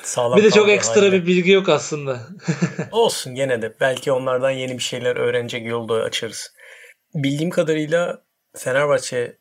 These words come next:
Speaker 1: sporcusu olmana rağmen
Speaker 2: Evet, evet, Fenerbahçe.
Speaker 1: ailenle de,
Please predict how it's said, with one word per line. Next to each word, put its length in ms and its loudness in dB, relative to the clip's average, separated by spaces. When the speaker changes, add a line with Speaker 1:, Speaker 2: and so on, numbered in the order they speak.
Speaker 1:
sporcusu 520 -6
olmana 320 -2
rağmen 400 -4
Speaker 2:
Evet, 380 2
evet, 280 -4
Fenerbahçe. 480 -8
Speaker 1:
ailenle 580 0
de, 280 -4